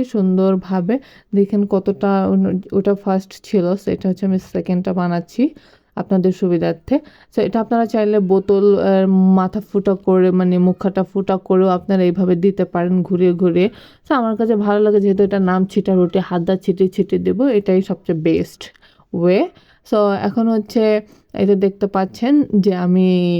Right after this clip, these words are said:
এটা সুন্দরভাবে দিয়ে দিয়েছি, এখন আবার ঢেকে দিচ্ছি। ঢেকে দেওয়ার পর, মানে দুই তিন মিনিট রাখলে হয়ে যায়, এতক্ষণ লাগে না। So এই তো দেখতে পাচ্ছেন পিঠাটা এভাবেই উ-, উঠে গিয়েছে, দেখতে পারবেন। এই তো দেখেন এমনি উঠে গেছে, আমি কিচ্ছু করি নাই। Just এখন হচ্ছে আমি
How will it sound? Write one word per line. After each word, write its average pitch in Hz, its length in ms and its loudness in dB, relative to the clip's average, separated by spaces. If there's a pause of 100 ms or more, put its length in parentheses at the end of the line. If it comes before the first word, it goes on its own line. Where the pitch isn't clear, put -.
(240)
এটা 180 200 -2 (300)
সুন্দরভাবে 180 960 0
দিয়ে 175 240 2
দিয়েছি, 170 240 -2 (100)
এখন 202 160 -2
আবার 180 260 -2
ঢেকে 185 280 -2
দিচ্ছি। 165 340 -2 (600)
ঢেকে 196 220 2
দেওয়ার 202 180 0
পর, 302 80 2 (160)
মানে 233 240 2
দুই 214 200 2
তিন 226 160 -2
মিনিট 220 240 -2 (100)
রাখলে 185 240 -2
হয়ে 185 240 0
যায়, - 240 -8 (380)
এতক্ষণ 196 320 -2
লাগে 165 220 0
না। - 140 -6
So - 160 -6
এই 220 140 2
তো 214 100 0
দেখতে 202 280 0
পাচ্ছেন 202 340 -2
পিঠাটা 202 340 -2 (340)
এভাবেই 233 320 2
উ-, 208 200 2
উঠে 196 180 -2
গিয়েছে, 175 340 -2 (380)
দেখতে 185 280 -2
পারবেন। 190 340 -2
এই 196 120 0
তো 190 120 -4
দেখেন 170 320 -6 (240)
এমনি 294 300 4
উঠে 208 240 2
গেছে, 160 200 -2
আমি 190 160 -2
কিচ্ছু 220 400 -6
করি 208 200 0
নাই। 247 220 -2
Just 202 280 -4
এখন 190 240 -4
হচ্ছে 190 180 -4
আমি 185 200 2